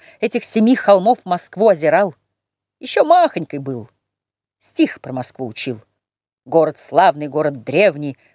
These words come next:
ты вместил в свои концы и посады, и деревни, и палаты, и дворцы. Москва всем городам — мать. С Москвы всё и пошло, царство-то. Я: 'Москвой и кончилось.'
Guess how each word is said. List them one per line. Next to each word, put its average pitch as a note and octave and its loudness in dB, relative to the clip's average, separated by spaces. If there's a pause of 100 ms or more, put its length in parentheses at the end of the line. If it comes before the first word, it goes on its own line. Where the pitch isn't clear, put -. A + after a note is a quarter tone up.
(120)
ты F3 -8
вместил D#3+ -4
в - -10
свои F3 -6
концы F3+ -6 (240)
и E3 -14
посады, F#3 0
и D#3 -12
деревни, D3 -2 (100)
и F3+ -12 (120)
палаты, C3 -4 (100)
и C3+ -18
дворцы. A#2 -10 (880)
Москва C#3+ -6
всем G3 0
городам — C3 -2 (300)
мать. - -12 (380)
С - -16
Москвы C4 -2
всё - -2
и E3+ 2
пошло, A#2+ -2 (200)
царство-то. - -6 (480)
Я: D3+ 2 (440)
'Москвой C4 0
и C3+ -8
кончилось.' C#3+ -6